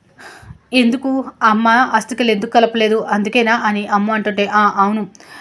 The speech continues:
దేవుడికి అమ్మ మన దగ్గర నుంచి దూరం అవ్వడం ఇష్టం లేదనుకుంటా, అందుకే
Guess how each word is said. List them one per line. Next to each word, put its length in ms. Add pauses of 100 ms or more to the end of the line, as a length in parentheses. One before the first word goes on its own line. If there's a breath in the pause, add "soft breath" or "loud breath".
(380 loud breath)
దేవుడికి 580
అమ్మ 280
మన 200
దగ్గర 200
నుంచి 200
దూరం 280
అవ్వడం 280
ఇష్టం 260
లేదనుకుంటా, 640
అందుకే 460